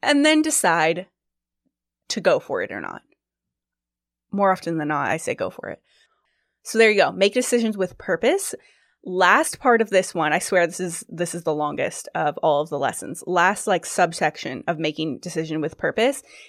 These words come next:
is holding your ground. So this is for boundaries with other people. And it's basically kind of saying, like, stand up for what you believe in. And there's a few quotes that really resonated with me. One is, "If you're not saying something, you're not saying anything."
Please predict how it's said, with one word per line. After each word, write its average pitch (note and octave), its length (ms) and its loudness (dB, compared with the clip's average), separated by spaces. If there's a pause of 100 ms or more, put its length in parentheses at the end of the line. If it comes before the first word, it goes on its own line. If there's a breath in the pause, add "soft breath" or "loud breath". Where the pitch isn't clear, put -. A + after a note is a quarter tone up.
(140 loud breath)
is G3+ 140 0
holding G3+ 500 -2
your G3 140 0
ground. - 500 -8 (260 soft breath)
So - 160 4
this F#3 340 -2
is G#4+ 380 6 (200)
for - 160 0
boundaries D3+ 640 -2
with - 140 -6
other - 180 -2
people. - 420 -8 (300)
And G#3+ 200 -6
it's A#3 160 2
basically C4+ 400 0
kind B3+ 200 -2
of B3 60 -2
saying, G3 260 2
like, F3+ 160 2
stand D3+ 360 -2
up D#3+ 140 2
for E3 120 0
what D#3+ 140 -2
you E3+ 100 -4
believe D#3+ 320 -8
in. G3+ 120 -2
And B3+ 140 0 (360 loud breath)
there's G#3 180 2
a A3 60 0
few A#3 220 -2
quotes F3 500 0
that F#3 140 2
really E3 220 0
resonated D#3 520 -2
with F#3+ 140 -12
me. G#3 240 -4 (540 soft breath)
One G3+ 300 0
is, G3+ 400 0 (280)
"If F#3+ 140 -2
you're F#3+ 140 -2
not F#3 280 0
saying G3 320 -2
something, F#3+ 720 -2
you're F3 140 -6
not E3 260 -2
saying D3+ 380 -4
anything." - 500 -12